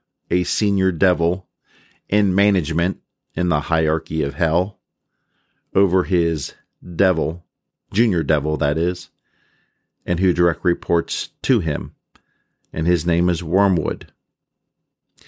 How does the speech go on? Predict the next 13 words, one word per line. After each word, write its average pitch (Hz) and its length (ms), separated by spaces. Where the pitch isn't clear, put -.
And 110 140
C 175 140
S 190 180
Lewis 131 300
cleverly 107 720
captures 90 840
the 82 100
conversation. 85 960
Obviously, 78 520
it's 73 160
a - 20
made-up 78 420
conversation, 87 920